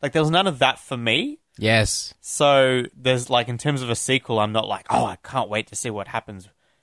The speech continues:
Speaker 1: How that pa-, there's no, s-, no, nothing about the new situation of where we're left at the end of the film is like, "Oh,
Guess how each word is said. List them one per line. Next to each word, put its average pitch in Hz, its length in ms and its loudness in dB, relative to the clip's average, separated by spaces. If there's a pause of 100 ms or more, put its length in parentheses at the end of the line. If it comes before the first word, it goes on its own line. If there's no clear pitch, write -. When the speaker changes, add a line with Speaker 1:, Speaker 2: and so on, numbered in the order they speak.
Speaker 1:
How 113 140 -6
that 139 260 0
pa-, 156 140 -4
there's 123 240 0
no, 143 360 4
s-, - 300 -14
no, 131 160 2
nothing 147 280 -2
about 147 160 2
the 139 80 -2
new 131 240 0
situation 120 760 -2
of 101 140 -10
where 113 180 2
we're 107 80 0
left 110 240 -2
at 117 80 -20
the 104 80 -2
end 101 80 -6
of 98 40 -10
the 98 60 -10
film 107 340 -4
is 95 120 -12
like, 95 180 -8 (600)
"Oh, 104 260 -2